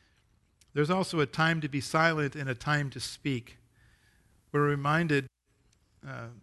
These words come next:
by Solomon in ver-, in Proverbs twenty-one, "He who guards his mouth and his tongue guards his soul from many troubles. Proud, haughty, scoffer are his names, who acts with insolent pride." There's a time to be silent,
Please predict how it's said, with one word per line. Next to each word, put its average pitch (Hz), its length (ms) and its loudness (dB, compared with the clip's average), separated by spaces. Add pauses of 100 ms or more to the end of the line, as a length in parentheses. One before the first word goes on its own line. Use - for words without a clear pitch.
by 135 120 -2
Solomon 147 580 2
in 123 120 -4
ver-, 135 260 -2
in 135 100 -6
Proverbs 131 400 0
twenty-one, 131 640 -4 (420)
"He 185 200 -2
who 165 180 0
guards 143 420 0
his 156 200 -2
mouth 139 480 0
and 127 140 -6
his 113 160 -8
tongue 151 500 -2 (120)
guards 135 360 0
his 127 140 -6
soul 151 480 -2
from 117 240 -8
many 135 220 -4
troubles. 110 640 -8 (600)
Proud, 135 440 0
haughty, 123 480 -4
scoffer 139 580 -2
are 123 160 -6
his 117 200 -6
names, 127 500 -6 (300)
who 135 180 -4
acts 127 420 -2
with 113 180 -12
insolent 117 520 -10
pride." 104 500 -10 (600)
There's 156 180 -6
a 113 80 -6
time 151 480 -6
to 120 100 -12
be 117 140 -10
silent, 117 640 -8